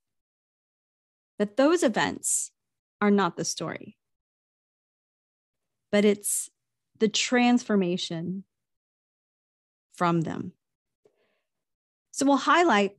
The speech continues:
the different events, but it really, it would to bring attention to the reaction, the transformation, the process, that beautiful human resilience that we have, the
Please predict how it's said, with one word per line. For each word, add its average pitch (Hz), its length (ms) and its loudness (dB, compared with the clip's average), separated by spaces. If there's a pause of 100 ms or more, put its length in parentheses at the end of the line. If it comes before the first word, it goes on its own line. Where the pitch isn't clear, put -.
the 190 40 -4
different 202 300 0
events, 196 680 -2
but 220 80 0
it 208 80 -4
really, 269 540 0 (340)
it 220 60 -6
would 220 280 -4
to - 120 -2
bring 226 260 2
attention 202 680 2
to 214 220 0
the 202 140 -2
reaction, 214 600 -2
the 185 80 -4
transformation, 214 800 -4
the 196 80 -2
process, 247 580 -6 (380)
that 220 240 -2
beautiful 285 400 0
human 269 520 4
resilience 202 680 0
that - 100 -12
we 190 120 -4
have, 175 420 -4 (100)
the 190 80 -8